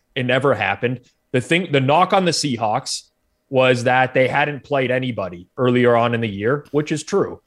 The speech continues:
But guess what? They were beating all those bad teams earlier on in the year, and now they get another bad team that I think is, like, well within their,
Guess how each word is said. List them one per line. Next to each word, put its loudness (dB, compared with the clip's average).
But 2
guess 0
what? 0
They 2
were 4
beating 0
all 4
those 0
bad -2
teams -10
earlier 0
on 0
in -4
the -8
year, -4
and -4
now 0
they 0
get -2
another -2
bad -2
team -8
that -2
I -4
think -8
is, -4
like, -4
well -2
within -4
their, -2